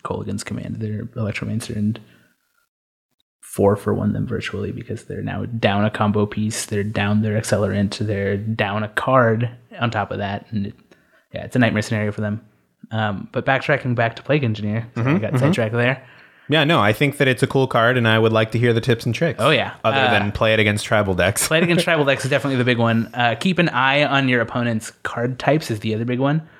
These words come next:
Speaker 1: Uh, Vendilion Clique has seen a huge, um, downswing in play post Brazen Borrower, because Brazen Borrower, I think, at face value is less niche than, uh, Vendilion Clique.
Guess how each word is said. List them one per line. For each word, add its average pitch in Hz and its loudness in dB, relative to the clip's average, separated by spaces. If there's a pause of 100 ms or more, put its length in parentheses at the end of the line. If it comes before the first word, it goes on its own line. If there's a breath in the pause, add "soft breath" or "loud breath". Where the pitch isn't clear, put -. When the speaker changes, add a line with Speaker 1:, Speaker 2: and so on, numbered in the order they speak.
(300 soft breath)
Speaker 1:
Uh, 117 2
Vendilion 135 2
Clique 151 0
has 123 -2
seen 113 -2
a 95 -2
huge, 123 2 (1120)
um, 107 0 (140)
downswing 120 2
in 113 4
play 117 2
post - -4
Brazen 117 0
Borrower, 123 6
because 113 -6
Brazen 110 -8
Borrower, 104 -4
I 104 -2
think, 113 -6
at - -4
face 110 0
value 110 4
is 120 2 (960)
less 127 0
niche 113 -2
than, 117 0 (640 soft breath)
uh, 113 2
Vendilion 123 6
Clique. 131 2